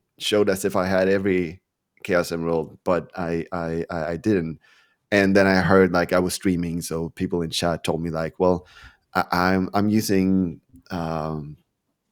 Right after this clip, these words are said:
I'm playing this on another platform, and I don't have the same problems there." So I was like, "Okay, I have a window now, uh, to just, like,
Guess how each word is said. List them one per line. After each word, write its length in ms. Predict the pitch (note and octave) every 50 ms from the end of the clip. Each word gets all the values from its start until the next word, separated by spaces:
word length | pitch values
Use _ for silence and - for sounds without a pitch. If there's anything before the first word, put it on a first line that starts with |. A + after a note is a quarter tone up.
| _ -
I'm 100 | G2 -
playing 320 | - - F#2+ G2 G2+ G2
this 120 | G2 F#2+ G2+
on 120 | F#2+ F2
another 340 | F2+ F2 F2+ A2 B2+ B2+ A#2+
platform, 720 | - G2 F2+ F2 E2+ - - - E2 E2 E2+ F#2 F#2 F2+
and 340 | F2+ F2 E2+ E2+ E2+ E2+ -
I 140 | - F2+ F#2+
don't 160 | F#2+ G#2 F#2+
have 140 | G2 F#2+ F#2+
the 80 | F2 E2
same 160 | F#2+ F2+ E2
problems 400 | - F2+ F2 E2 F2 E2 - -
there." 240 | A2 A2 G#2 F2+ E2+
So 100 | - F#2+
I 60 | F#2
was 160 | F2+ F2 -
like, 260 | F2+ F2+ E2+ - - - - - - - - - - -
"Okay, 180 | C3+ G#2+ G2+ F#2
I 140 | F2+ G#2+ B2
have 160 | C3+ C#3 C3
a 80 | C3 A#2+
window 340 | A#2+ B2 A#2+ G#2 G#2+ G#2
now, 460 | G2+ G2 F#2+ F#2+ F#2 G2 G2 G2+ G2+ - _ _ _ - - _ _ _ _ _ _ _ - - - -
uh, 560 | G2+ G2 G2 F#2+ F#2 F#2 F#2 F#2 F#2 F#2+ F#2+ F#2
to 140 | F#2+ F#2+
just, 240 | - A2 G2+ F2+ -
like, 240 | G#2+ G2 F#2+ F#2+